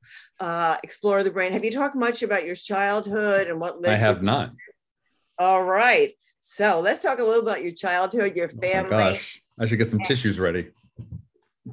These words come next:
Speaker 1: Okay. That's all right. I've got some here. Here, take them.
Speaker 2: Okay, perfect. Thank you.
Speaker 1: Okay. <laughs> You're welcome. So let's just start,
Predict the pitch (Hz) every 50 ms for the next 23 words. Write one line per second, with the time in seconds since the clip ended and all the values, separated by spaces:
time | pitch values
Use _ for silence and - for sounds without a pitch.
0 | - _ - - - - - 147 143 139 135 _ _ _ _ _ _ _ 160 170
1 | 165 - 196 185 180 175 165 156 147 151 165 - _ _ _ _ _ _ _ _
2 | _ _ - 127 - - 220 247 233 - 254 240 233 233 233 - 240 226 220 214
3 | 202 226 214 196 175 165 175 196 180 175 175 - 185 185 - _ - 160 156 151
4 | 123 123 - 110 - - _ _ - - 135 143 123 - 107 110 107 - - 135
5 | 127 123 - 110 98 98 98 - - - 143 160 160 - - - 233 226 247 285
6 | 202 190 175 156 151 156 156 - 160 160 170 - _ - - - - - - -
7 | 254 226 226 226 214 - - - 247 262 311 427 - - 440 392 - - 262 226
8 | 208 208 208 208 202